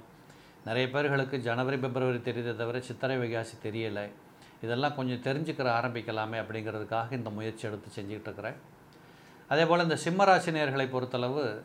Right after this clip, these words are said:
இந்த மாதத்து செய்திகள்ல பார்த்தீங்கன்னா, ராசிநாதனாக இருக்கக்கூடிய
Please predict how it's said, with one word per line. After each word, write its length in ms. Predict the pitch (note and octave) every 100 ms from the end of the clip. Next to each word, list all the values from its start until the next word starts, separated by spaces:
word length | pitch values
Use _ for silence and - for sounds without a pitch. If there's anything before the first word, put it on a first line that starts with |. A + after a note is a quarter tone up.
| -
இந்த 160 | B2 C3+
மாதத்து 400 | C#3 D3 C#3 C3+
செய்திகள்ல 480 | C3+ C3 B2 A#2+ A#2+
பார்த்தீங்கன்னா, 600 | A#2 A2+ A2+ A2 A#2+ B2 - - - - - - - -
ராசிநாதனாக 760 | B2 E3+ F3 F3 E3 D3+ C#3+ C#3+
இருக்கக்கூடிய 680 | C3 C3 C3+ B2+ A#2 G2+